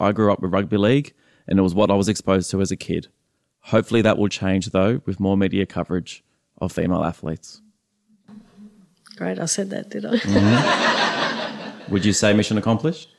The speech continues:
Speaker 2: Yeah. Yeah. I mean, the, not sure we've come out with this metric, but it's over three billion dollars worth of media value.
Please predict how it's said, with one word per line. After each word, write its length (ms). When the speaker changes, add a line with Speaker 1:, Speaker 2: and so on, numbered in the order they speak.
Speaker 2:
Yeah. 280
Yeah. 280
I 80
mean, 240
the, 380
not 140
sure 160
we've 160
come 160
out 140
with 100
this 180
metric, 520
but 120
it's 160
over 220
three 260
billion 320
dollars 380
worth 200
of 80
media 340
value. 420